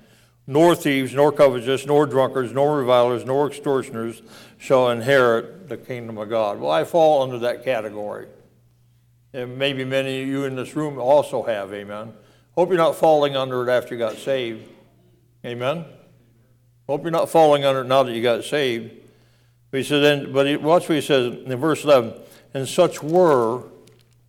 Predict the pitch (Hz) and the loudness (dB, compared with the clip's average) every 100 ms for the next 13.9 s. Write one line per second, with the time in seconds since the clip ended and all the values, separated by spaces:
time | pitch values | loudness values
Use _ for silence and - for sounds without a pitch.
0 | _ _ _ _ - 139 147 151 147 202 | _ _ _ _ -8 -4 -2 -2 -2 -2
1 | 196 - 139 170 160 147 170 156 131 135 | -2 -2 -2 -2 -2 -4 -2 -2 0 -2
2 | - 151 147 139 135 143 147 139 143 139 | -2 -2 2 4 2 0 0 0 -2 -2
3 | 139 - 139 139 135 127 123 120 120 123 | -4 -4 -4 -2 0 -2 -2 -4 -4 -6
4 | 123 123 113 104 101 - - - - _ | -10 -10 -10 -12 -14 -20 -20 -20 -20 _
5 | _ _ _ _ _ _ _ _ _ _ | _ _ _ _ _ _ _ _ _ _
6 | 185 185 135 135 165 147 170 165 139 - | -6 -4 -2 0 2 2 -2 -2 -4 -6
7 | 170 151 135 131 131 123 117 - 151 131 | -2 0 0 0 -2 -2 -4 -6 -6 -6
8 | - 156 139 120 120 123 120 110 135 131 | -4 0 0 0 -4 -4 -4 -6 -8 -8
9 | 120 120 123 117 120 - _ _ _ _ | -8 -8 -8 -8 -14 -20 _ _ _ _
10 | _ _ 131 143 151 131 147 143 139 123 | _ _ -4 -2 -2 4 4 4 0 -6
11 | 139 139 - 147 139 127 143 131 127 127 | -4 -4 -6 -4 -4 -4 -8 -8 -8 -6
12 | 131 123 131 127 123 - 143 - 127 123 | -4 -2 -4 -4 -10 -6 -8 -6 -8 -4
13 | 123 123 123 120 110 139 131 120 | -4 -4 -6 -8 -6 -2 -2 -4